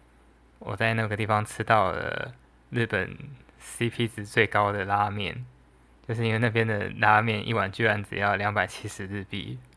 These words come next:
就等于说差不多等同于七十块台币就可以吃到一碗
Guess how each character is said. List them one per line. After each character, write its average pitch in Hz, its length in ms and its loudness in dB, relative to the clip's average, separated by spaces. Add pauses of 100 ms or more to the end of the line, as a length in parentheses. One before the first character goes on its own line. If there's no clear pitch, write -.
(440)
就 110 200 0
等 98 200 -2
于 98 100 -6
说 107 220 -4
差 110 180 0
不 107 80 -6
多 110 140 2
等 95 180 -2
同 101 240 -4
于 98 380 -4 (540)
七 - 200 0
十 95 400 -2
块 104 320 2
台 95 280 -2
币 104 180 -4
就 104 140 -4
可 - 180 -6
以 98 60 -4
吃 - 200 -10
到 98 220 2
一 104 80 -2
碗 92 240 2